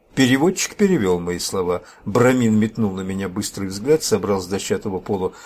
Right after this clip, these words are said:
положенные нами деньги и прекратил молитву. Мы поступили в распоряжение его помощников, а те объяснили, что по ритуалу причащения мы обязаны сделать жертву трем священным рекам.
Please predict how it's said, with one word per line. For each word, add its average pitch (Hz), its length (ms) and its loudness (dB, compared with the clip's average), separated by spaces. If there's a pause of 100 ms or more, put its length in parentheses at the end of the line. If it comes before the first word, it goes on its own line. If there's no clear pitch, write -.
(180)
положенные 107 600 4
нами 104 280 0
деньги 180 300 -2
и - 180 -2
прекратил 120 560 -6
молитву. 87 560 -8 (240)
Мы 160 240 4
поступили 202 680 0 (200)
в 120 160 4
распоряжение 139 840 2
его 104 200 0
помощников, 92 720 -4 (320)
а 139 160 6
те 233 240 2
объяснили, 101 500 -4
что 127 360 -2 (240)
по 147 140 6
ритуалу 151 580 2
причащения 98 800 -8 (280)
мы 202 180 4
обязаны 107 580 2
сделать 151 400 0
жертву 101 440 0
трем 131 320 0
священным 117 680 -6
рекам. 87 420 -8